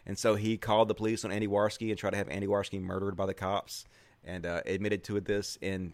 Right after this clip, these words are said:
audio chat with her, and she recorded and she released him to humiliate him because he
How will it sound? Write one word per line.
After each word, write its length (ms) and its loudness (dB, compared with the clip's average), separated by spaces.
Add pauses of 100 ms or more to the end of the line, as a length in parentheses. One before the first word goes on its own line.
(140)
audio 320 4
chat 300 0
with 160 -4
her, 160 -2
and 180 -4
she 140 -4
recorded 400 -2
and 100 -4
she 140 -6
released 360 -2
him 200 -4 (500)
to 140 -8
humiliate 400 0
him 340 -4 (100)
because 300 -10
he 120 -8